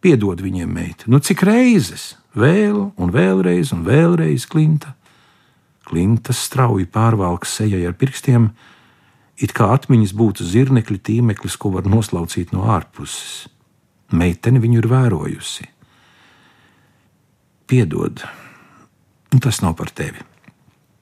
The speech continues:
Klinta paskatās pulkstenī. Jau atkal stāvam. Nokavējuši lidmašīnu. Uz kurieni tu lido? Uz Bērēm. Mana mamma ir prom.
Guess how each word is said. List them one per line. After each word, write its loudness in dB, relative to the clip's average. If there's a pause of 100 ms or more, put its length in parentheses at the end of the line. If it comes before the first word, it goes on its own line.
(120)
Klinta 0
paskatās -10
pulkstenī. -10 (1200)
Jau 2
atkal -2
stāvam. -4 (720)
Nokavējuši 0
lidmašīnu. -6 (960)
Uz -8
kurieni 2
tu -10
lido? 0 (1080)
Uz -4
Bērēm. -10 (1300)
Mana 6
mamma 0
ir -16
prom. -10